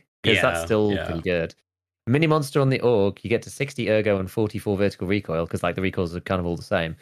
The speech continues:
Speaker 1: It's, it's a lot lower than even, like, the M D R, for example, in terms of its verticality. It's very good. I used it on,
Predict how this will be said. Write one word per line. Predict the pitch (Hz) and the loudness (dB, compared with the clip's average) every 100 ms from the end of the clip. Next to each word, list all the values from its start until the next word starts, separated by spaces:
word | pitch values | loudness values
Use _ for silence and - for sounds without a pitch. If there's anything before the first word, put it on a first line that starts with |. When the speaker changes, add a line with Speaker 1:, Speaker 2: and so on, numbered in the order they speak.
| _ _ _ _ | _ _ _ _
Speaker 1:
It's, | 127 - - - | -4 -4 -10 -6
it's | 107 101 | -4 2
a | |
lot | 101 - - | 2 2 2
lower | 127 98 | 2 2
than | 90 92 120 | 0 -2 0
even, | 135 | 0
like, | 117 104 | 0 -2
the | 98 | -4
M | 101 | -4
D | 90 | 0
R, | 101 78 78 | 2 2 -2
for | - _ _ | -8 _ _
example, | 90 95 82 | -4 -4 -2
in | 92 | -4
terms | 87 104 90 | -2 -2 -2
of | 90 | -4
its | 85 - _ _ _ | -6 -10 _ _ _
verticality. | 101 98 - 92 95 85 | -2 0 0 -2 -2 -8
It's | 80 | -4
very | - 147 | 0 2
good. | 101 - - | 0 -2 0
I | |
used | 139 180 | 2 2
it | - | 2
on, | 135 131 123 | 0 0 -2